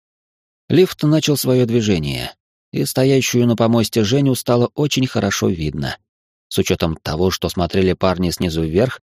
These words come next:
а лифт представлял собой решётчатую конструкцию, от странного отряда раздался единый судорожный вздох. «А, а что вы тут делаете?»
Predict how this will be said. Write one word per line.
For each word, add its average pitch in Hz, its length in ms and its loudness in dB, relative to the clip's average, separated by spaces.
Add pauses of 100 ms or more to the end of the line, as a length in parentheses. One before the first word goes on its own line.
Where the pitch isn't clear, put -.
(240)
а 101 120 2
лифт 110 320 2
представлял 95 560 0
собой 95 320 0
решётчатую 95 640 0
конструкцию, 90 760 -4 (760)
от 113 140 -4
странного 151 520 2
отряда 147 380 2
раздался 127 500 0
единый 135 600 2
судорожный 101 640 0
вздох. 80 500 -6 (880)
«А, 131 1080 2 (180)
а 135 460 2
что - 580 2
вы 131 140 6
тут 117 320 0
делаете?» 127 920 2